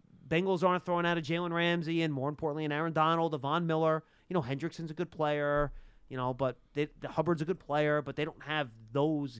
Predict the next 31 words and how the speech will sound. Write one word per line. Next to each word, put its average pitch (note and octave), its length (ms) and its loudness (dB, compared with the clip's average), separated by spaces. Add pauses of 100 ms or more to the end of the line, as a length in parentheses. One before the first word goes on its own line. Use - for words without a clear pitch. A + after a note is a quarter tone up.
guys, G#2+ 520 -6
right? D3 320 -2 (1040)
Offensively, D#3+ 720 4 (500)
the - 80 -18
Bengals G3+ 400 4
can F#3 140 2
match E3+ 220 2
with D3 80 0
anybody, C3 360 -2
but A#2 140 -14
how G3 180 0
the F3+ 120 0
hell D#3+ 200 0
are D#3+ 60 4
they D3+ 100 4
gonna C#3+ 160 -2
block C#3 360 0 (200)
Aaron D#3+ 220 2
Donald C#3+ 300 0
and B2+ 80 -6
Von C#3 220 0
Miller? A#2 280 -6 (140)
Like, C3+ 160 -2 (100)
that's E3 220 0
a F3 40 -2
problem. G#2+ 560 4
Like, A#2 80 -6
it's C#3 80 -4
a D#3+ 40 0
legit D3 420 -2
problem, B2 400 -4